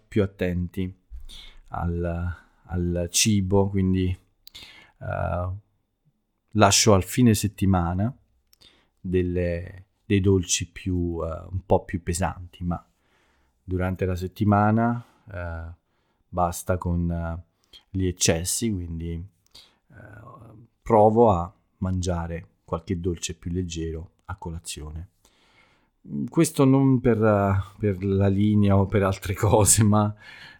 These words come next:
eh, per mantenere un peso, eh, controllato, ma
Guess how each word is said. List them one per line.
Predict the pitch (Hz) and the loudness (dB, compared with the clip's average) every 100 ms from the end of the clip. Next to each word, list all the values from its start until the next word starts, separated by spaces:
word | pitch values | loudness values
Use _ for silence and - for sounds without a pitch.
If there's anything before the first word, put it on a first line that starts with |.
| - | -20
eh, | 104 | -18
per | 104 104 95 98 | -8 -6 -4 -2
mantenere | 95 98 98 98 98 98 | 0 2 2 2 2 2
un | 101 92 | 2 2
peso, | - 98 95 98 95 92 _ _ _ _ _ - | 2 2 0 -2 -4 -4 _ _ _ _ _ -16
eh, | 95 90 90 90 | -14 -12 -10 -10
controllato, | 92 104 101 - 98 101 90 90 - | -2 0 0 2 4 4 2 -2 0
ma | 98 101 95 92 | 2 2 0 -4